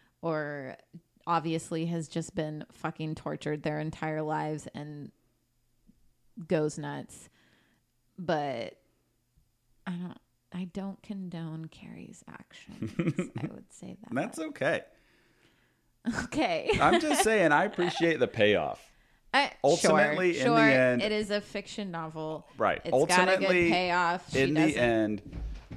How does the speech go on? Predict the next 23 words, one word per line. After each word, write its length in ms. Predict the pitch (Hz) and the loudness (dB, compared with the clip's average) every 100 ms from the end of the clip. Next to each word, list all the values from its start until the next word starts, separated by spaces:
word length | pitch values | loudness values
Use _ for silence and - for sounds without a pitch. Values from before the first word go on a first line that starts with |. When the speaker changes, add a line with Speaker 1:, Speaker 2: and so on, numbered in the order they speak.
| - | -4
Speaker 2:
I 220 | 107 123 | 0 2
appreciate 920 | 127 123 104 98 98 98 98 95 92 | 2 -2 -8 -6 -4 -2 0 -2 -4
that 320 | 98 95 90 - | -2 0 -2 -6
the 80 | |
payoff 840 | 90 - 101 104 101 98 95 - - _ _ _ _ _ _ _ 101 | -12 -6 -4 -2 0 0 -2 -6 -20 _ _ _ _ _ _ _ -2
is 280 | 101 95 | 0 0
there. 340 | 95 80 69 - _ | -2 -4 -4 -10 _
And 100 | 95 | -6
all 240 | 90 104 123 | -2 0 -2
of 100 | 131 | -2
these 220 | 143 147 | -4 -4
people 480 | - 110 107 110 104 | -6 -8 -4 -4 -4
who 120 | 92 | -6
couldn't 340 | - 95 117 | -8 -6 -4
show 320 | 123 - 127 131 | -6 -2 0 0
old 640 | 123 139 156 165 170 175 | 0 -2 -2 -4 -6 -6
little 200 | 185 196 - - | -6 -8 -10 -6
Carrie 300 | 208 208 208 | -4 0 0
White 280 | 202 202 202 | 0 0 -2
the 100 | 190 | -4
time 300 | 196 202 214 | -4 -2 -4
of 80 | |
day 400 | 196 165 160 156 | -2 0 0 0